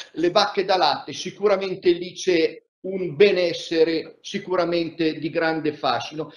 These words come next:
Ed è anche questo il messaggio che vogliamo portare ai ricchi emiri, che quello che un prodotto buono nasce solo da luoghi belli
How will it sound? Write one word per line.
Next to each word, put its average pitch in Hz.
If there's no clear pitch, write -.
Ed 247
è 269
anche 254
questo 233
il 123
messaggio 143
che 156
vogliamo 156
portare 160
ai 151
ricchi 175
emiri, 190
che 151
quello 185
che 180
un 208
prodotto 214
buono 208
nasce 175
solo 175
da 170
luoghi 156
belli 117